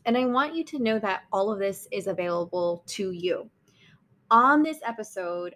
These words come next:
I am going to share a five-step strategy that you need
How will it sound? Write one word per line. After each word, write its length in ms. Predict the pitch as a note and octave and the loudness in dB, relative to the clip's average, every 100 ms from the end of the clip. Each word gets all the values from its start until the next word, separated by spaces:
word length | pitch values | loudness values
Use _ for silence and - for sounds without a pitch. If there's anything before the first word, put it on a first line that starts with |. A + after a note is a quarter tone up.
| - | -2
I 280 | F#3 F#3 G3+ | 2 2 2
am 320 | A#3+ B3 A3+ | 0 0 2
going 280 | G3+ F#3+ F#3+ | 2 0 -4
to 120 | G3 | -8
share 880 | - F#3 E3+ F3 E3+ F3 F3 F3 - - | -8 -4 -2 -2 -2 -2 -2 -4 -8 -8
a 120 | F#3 | -8
five-step 960 | - A3 G3+ A#3+ C4 - - G3+ G#3 - | -2 2 4 2 -4 -10 -4 -2 -2 -6
strategy 760 | - - F3+ F3 E3+ F3 F3 E3+ | -12 0 2 2 -4 -6 -6 -6
that 180 | - | -6
you 260 | F#3+ A#3 C4+ | -6 -4 0
need 640 | B3 C#4 A#3 F3 F3 E3+ | 0 2 0 -2 -6 -10